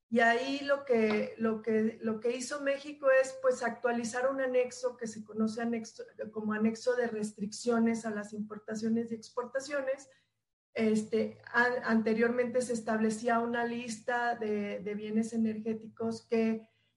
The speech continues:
este, se regulaban de manera diferente en materia de, de permisos. Este, se restringían esos permisos para la importación y exportación de,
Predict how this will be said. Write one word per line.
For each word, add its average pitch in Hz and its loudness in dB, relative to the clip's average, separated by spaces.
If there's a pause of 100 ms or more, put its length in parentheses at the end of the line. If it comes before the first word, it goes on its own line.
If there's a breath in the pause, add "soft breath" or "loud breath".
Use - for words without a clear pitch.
este, 208 -4
se 226 -2
regulaban 226 4
de 226 2
manera 214 2
diferente 226 0
en 226 4
materia 220 0
de, 220 -2
de 220 -4
permisos. 285 -4 (360)
Este, 214 0
se 226 0
restringían 226 2
esos 262 -4
permisos 247 0
para 220 -2
la 208 -2
importación 214 -2
y 233 -2
exportación 220 -2
de, 214 2